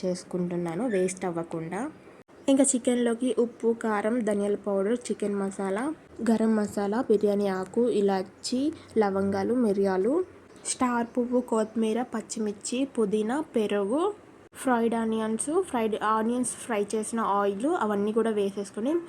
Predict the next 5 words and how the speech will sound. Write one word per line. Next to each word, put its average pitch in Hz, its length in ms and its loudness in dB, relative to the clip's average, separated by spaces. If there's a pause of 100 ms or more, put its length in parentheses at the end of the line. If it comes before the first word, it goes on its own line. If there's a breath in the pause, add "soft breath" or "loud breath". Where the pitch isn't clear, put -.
(160)
మంచిగా 208 320 0
కలిపేసుకున్నాను 196 840 -2
అనమాట. 190 560 -2 (720)
ఆనియన్స్ 233 440 4
ఫ్రై 214 260 -2